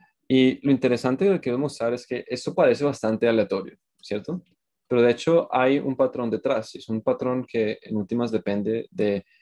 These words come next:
la forma en la que estamos generando fotones y la forma en que estamos manipulando la luz, ¿vale? Y, por ejemplo, si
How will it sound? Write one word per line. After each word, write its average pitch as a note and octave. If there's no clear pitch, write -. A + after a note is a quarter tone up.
la G#2+
forma G#2+
en A2+
la A#2
que A2
estamos G#2
generando G2+
fotones D#3+
y A2
la A2
forma A2
en -
que B2+
estamos G2+
manipulando G2
la F#2+
luz, -
¿vale? D3
Y, A#2+
por A#2+
ejemplo, C3+
si A2